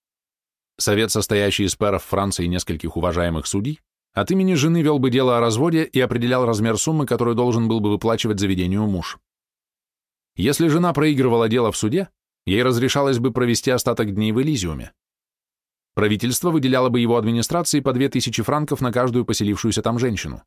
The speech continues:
Для того, чтобы быть принятой в Элизиум, женщина должна была бы иметь приданое более чем в двадцать тысяч франков. Нравственный уклад был бы там крайне строгим. После двух лет полной изоляции от мира разведенная женщина получала бы право снова выйти замуж.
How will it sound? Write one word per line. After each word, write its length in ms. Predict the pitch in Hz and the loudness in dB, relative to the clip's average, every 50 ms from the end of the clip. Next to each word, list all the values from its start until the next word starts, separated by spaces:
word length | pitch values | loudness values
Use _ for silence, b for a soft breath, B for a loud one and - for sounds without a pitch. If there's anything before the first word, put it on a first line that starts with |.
| _ _ _ _ _ _ _ _ _ _ _ _ _ _ _ _ _ _ _ _ _ _ _ | _ _ _ _ _ _ _ _ _ _ _ _ _ _ _ _ _ _ _ _ _ _ _
Для 180 | 80 76 87 80 | -6 -4 -4 -2
того, 220 | - 92 101 107 | 0 0 0 0
чтобы 220 | - - 107 95 92 | 0 -2 -2 0 0
быть 180 | 98 95 - | -2 -2 -2
принятой 400 | - 104 110 107 101 87 90 87 | -2 -2 -2 -2 -2 -2 -2 -2
в 100 | 78 85 | -2 -2
Элизиум, 460 | 85 85 85 78 92 117 147 165 170 - _ _ _ _ - | -2 0 0 0 0 0 0 -2 -4 -8 _ _ _ _ -2
женщина 460 | 107 113 151 160 143 - 147 143 131 | 0 0 2 0 0 0 0 0 0
должна 340 | 135 131 131 117 139 139 135 | 2 0 2 2 0 0 2
была 180 | 135 131 127 | 2 2 2
бы 140 | 120 120 120 | 2 2 0
иметь 220 | 120 127 113 - | 0 -2 -2 -2
приданое 420 | - 110 113 117 120 131 143 143 135 | -2 -2 0 0 0 0 0 0 0
более 240 | 123 123 120 117 107 | 0 0 0 0 0
чем 180 | - 113 110 | 0 -2 -2
в 60 | 98 | -2
двадцать 340 | 98 101 110 117 - - 110 | 0 0 -2 0 -2 -4 -4
тысяч 280 | - 110 - 117 110 - | -4 -4 -4 -4 -6 -4
франков. 480 | - 127 107 92 82 - - - - _ _ _ _ _ _ _ _ _ _ _ _ _ _ _ _ _ - | -4 -4 -4 -4 -6 -8 -12 -14 -20 _ _ _ _ _ _ _ _ _ _ _ _ _ _ _ _ _ -4
Нравственный 520 | 85 87 98 98 - - 98 95 95 92 | -2 0 0 -2 -2 -2 -2 0 0 0
уклад 300 | 92 87 - 98 101 104 | 0 0 0 -2 0 0
был 140 | 120 147 151 | 0 0 0
бы 80 | 160 151 | 0 0
там 180 | 151 151 151 | 0 0 -2
крайне 320 | 135 - 107 95 92 104 110 | -2 -2 -2 0 0 -2 -2
строгим. 460 | - - 110 95 82 76 71 57 - _ _ _ _ _ _ _ _ _ _ _ _ _ _ _ _ _ _ _ _ _ _ _ _ _ _ _ _ | -2 -2 -4 -4 -4 -6 -8 -10 -14 _ _ _ _ _ _ _ _ _ _ _ _ _ _ _ _ _ _ _ _ _ _ _ _ _ _ _ _
После 280 | 98 101 95 120 123 113 | -2 -2 0 0 0 2
двух 220 | 113 143 139 - | 2 0 2 2
лет 180 | 139 131 113 - | 0 0 0 0
полной 300 | - 120 117 110 107 101 | 0 0 0 2 0 0
изоляции 420 | 92 98 98 101 98 - - 104 | 0 0 0 0 -2 -2 -2 -4
от 120 | 87 87 - | -4 -2 -2
мира 260 | 98 101 127 160 - _ _ _ _ _ _ _ - | -2 -2 -2 -4 -8 _ _ _ _ _ _ _ -4
разведенная 580 | 90 104 104 107 131 127 143 143 139 135 131 123 | -2 0 2 2 2 2 2 2 2 0 0 0
женщина 400 | 127 165 175 165 - 180 170 151 | 0 0 0 -2 -2 -2 -2 -2
получала 400 | 156 135 131 123 - 135 131 127 | 0 0 0 0 2 0 2 2
бы 100 | 131 110 | 0 0
право 260 | 131 147 156 160 151 | 0 -2 0 0 -2
снова 280 | - - 127 127 135 | -2 -2 0 0 0
выйти 240 | 120 117 107 92 - | 0 0 -2 -2 -2
замуж. 400 | 117 110 92 80 64 - - - | -4 -4 -4 -6 -8 -12 -18 -20